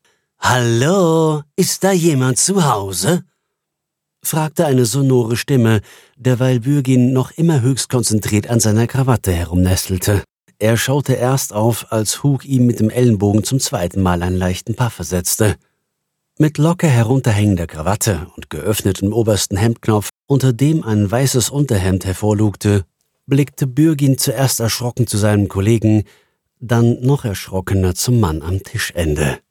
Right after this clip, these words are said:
„Ja, Sie, meine ich“, sagte der neue Finanzchef leicht ungehalten.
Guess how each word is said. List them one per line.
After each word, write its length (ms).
„Ja, 400
Sie, 500
meine 360
ich“, 380
sagte 420
der 120
neue 300
Finanzchef 680
leicht 320
ungehalten. 720